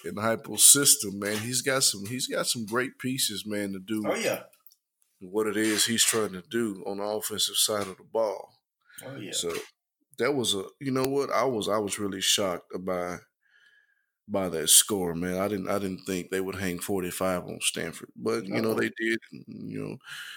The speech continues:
Speaker 1: U S C did that, to, you know, the week before. So,
Speaker 2: Right.
Speaker 1: hey,
Speaker 2: Made it look
Speaker 1: maybe it's
Speaker 2: easy, too.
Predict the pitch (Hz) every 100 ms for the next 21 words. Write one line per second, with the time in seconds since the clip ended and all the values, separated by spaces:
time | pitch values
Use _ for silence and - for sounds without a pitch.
0 | - - - 95 104 110 107 - 117 107
1 | 104 107 110 - 101 104 104 104 110 -
2 | 113 - 120 - - - - - - _
3 | _ _ _ _ - - 98 92 101 92
4 | - _ _ _ _ _ 101 113 127 131
5 | - - 95 - 101 - 151